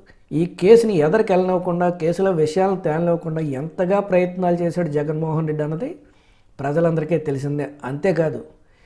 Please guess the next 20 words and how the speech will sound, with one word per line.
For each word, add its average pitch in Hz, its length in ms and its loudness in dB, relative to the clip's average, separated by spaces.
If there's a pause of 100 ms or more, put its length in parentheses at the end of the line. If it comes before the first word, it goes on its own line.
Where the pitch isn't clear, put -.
(340)
ఎన్నిసార్లు 233 680 2
ఢిల్లీ 190 360 4
వెళ్ళి 175 440 2 (1040)
ప్రధానమంత్రిని 185 760 2
అమిత్ 170 260 -2
షాని 180 260 0
కలిశాడన్నది 170 600 2
కూడా 165 160 2
అందరికీ 156 340 -2
తెలిసిందే. 135 540 -6 (440)
వెళ్ళిన 156 300 0
ప్రతిసారి 170 420 2
కూడా 165 240 0
పోలవరం 165 580 0
గురించో 165 220 -2
దేని 160 220 -2
గురించో 160 260 -2
మాట్లాడుతున్న 156 560 -4
ఒక 151 200 -4
స్టాండర్డ్ 143 560 -2